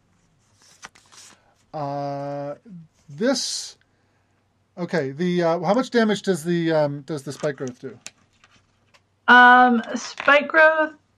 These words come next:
Speaker 2: I keep flipping off of it. Uh, when a creature moves or within the a-,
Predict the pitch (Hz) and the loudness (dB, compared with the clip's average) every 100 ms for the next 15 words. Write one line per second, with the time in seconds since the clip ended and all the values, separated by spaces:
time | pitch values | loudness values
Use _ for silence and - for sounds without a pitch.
0 | _ - - - - - - - _ _ | _ -12 -10 -10 -14 -14 -18 -20 _ _
1 | _ _ _ _ _ 220 - 262 262 _ | _ _ _ _ _ -14 -4 -4 -4 _
2 | - 240 233 208 214 240 214 220 - - | 2 4 4 4 4 4 2 0 -2 -16
3 | - - _ 262 262 254 254 240 285 254 | -20 -20 _ 6 8 8 6 4 4 4
4 | 302 285 302 254 269 240 233 220 254 247 | 2 2 4 4 4 6 6 6 6 6
5 | 247 - 233 - | 6 4 2 0